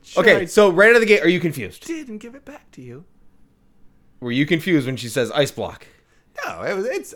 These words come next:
Speaker 1: I, I had an
Speaker 2: Okay.
Speaker 1: idea, I had a, I had a pretty good idea.
Speaker 2: Okay.
Speaker 1: Especially when they showed what it looks like in the show.
Speaker 2: Sure.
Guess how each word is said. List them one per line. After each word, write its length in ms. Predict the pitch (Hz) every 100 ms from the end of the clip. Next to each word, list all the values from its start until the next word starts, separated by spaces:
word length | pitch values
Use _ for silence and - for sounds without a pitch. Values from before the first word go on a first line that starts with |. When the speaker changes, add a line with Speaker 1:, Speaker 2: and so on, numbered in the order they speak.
| -
Speaker 1:
I, 200 | 196 - _ -
I 120 | 208
had 160 | 226 208
an 60 |
Speaker 2:
Okay. 280 | 127 131 120
Speaker 1:
idea, 120 | 87 160
I 100 | 170
had 140 | 170
a, 180 | 147 127 - - _
I 120 | 170 170
had 120 | 165
a 60 |
pretty 260 | 147 - 226
good 180 | 185 190
idea. 640 | 175 143 151 147 147 143 _ _
Speaker 2:
Okay. 220 | 135 135 123
Speaker 1:
Especially 340 | 98 185 196
when 80 | 175
they 100 | 147
showed 360 | - 175 160 147
what 120 | 143
it 80 | 147
looks 240 | 156 -
like 300 | 151 143 139
in 180 | 143 135
the 80 | 117
show. 540 | - 147 135 135 131 -
Speaker 2:
Sure. 500 | - - 143 95